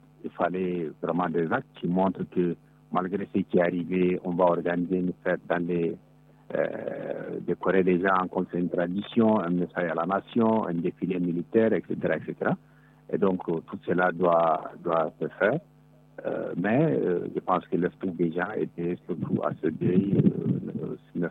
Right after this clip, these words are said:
serait-ce qu'à cause de la proximité entre Inatel et Tilaberi. Donc voilà, moi je pense que, peut-être que je pensais encore beaucoup à ce qui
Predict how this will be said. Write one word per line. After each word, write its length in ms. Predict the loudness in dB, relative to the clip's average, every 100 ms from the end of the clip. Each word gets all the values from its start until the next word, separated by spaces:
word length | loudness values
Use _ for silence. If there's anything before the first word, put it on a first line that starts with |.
| 0
serait-ce 240 | 0 0 -2
qu'à 120 | -2
cause 380 | 0 -2 -2 -2
de 60 | 0
la 220 | 2 0
proximité 640 | 0 -4 -2 -2 -2 -2
entre 180 | -4 -4 -6
Inatel 320 | -6 -4 -4 -4
et 60 |
Tilaberi. 500 | -6 -4 -2 -2 -2 -4 -10 -12 -12 -10
Donc 120 | -8 -8 -2
voilà, 280 | 2 2 2
moi 200 | -2 -4
je 240 | -4 -8 -10 -2
pense 200 | -2 -2 -2
que, 220 | 0 2 2 2 0 -4 -10 _
peut-être 220 | -4 -4 0
que 80 | 0 2 -2 -2 -4 -6
je 40 | -6
pensais 360 | -4 -4 -2
encore 280 | -2 -2 -4
beaucoup 540 | -4 -6 -6 -4 -4 -2
à 180 | -2 -2 -4
ce 60 |
qui 80 | -12